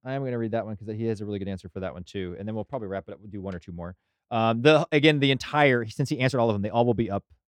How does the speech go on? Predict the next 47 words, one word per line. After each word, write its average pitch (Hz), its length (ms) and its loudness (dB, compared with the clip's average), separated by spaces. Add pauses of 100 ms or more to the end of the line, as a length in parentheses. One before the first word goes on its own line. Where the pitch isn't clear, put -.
on, 98 180 -6
in, 101 180 -14
in 101 100 -10
the 98 60 -8
show 104 120 -12
notes. 85 260 -14 (920)
Uh, 117 300 -2 (400)
number 160 160 4
ten 156 200 4
was, 135 160 4
"What 160 160 6
solutions 156 460 2
do 151 100 -6
you 127 60 0
have 135 160 0
to 127 100 -4
address 120 300 -4
the 120 80 -8
growing 113 440 -2
unhoused 107 440 -4
population 98 560 -6
of 80 100 -18
Fort - 200 -18
Worth?" 87 200 -20 (760)
And 107 120 -6
he 120 60 -2
says, 113 280 2
"I 127 80 2
propose 135 340 0
a 123 60 -2
multifaceted 127 760 -2
approach 127 380 -4
to 117 100 -6
increasing 120 480 -8
capacity, 190 680 -8 (340)
thereby 123 520 2
decreasing 135 580 -4
the 123 80 -4
number 110 340 -2
that 95 140 -4
are 92 120 -8
unhoused. 90 600 -8
I 90 40 -6
want 98 160 -10
to 104 60 -12
legalize 98 540 -2
camping 156 560 -4